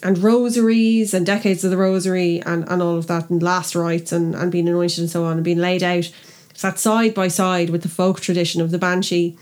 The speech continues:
Nothing at all was seen as, as being incongruous there.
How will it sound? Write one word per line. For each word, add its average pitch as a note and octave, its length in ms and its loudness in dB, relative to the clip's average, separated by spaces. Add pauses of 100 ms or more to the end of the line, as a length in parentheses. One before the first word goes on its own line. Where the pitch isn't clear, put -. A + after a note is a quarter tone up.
(460)
Nothing A3 320 4
at G#3 100 0
all F3+ 240 0
was E3 140 -2
seen F3+ 240 2
as, E3+ 340 -4
as E3+ 420 -6 (220)
being E3+ 200 0
incongruous F3 680 -2
there. E3 300 -2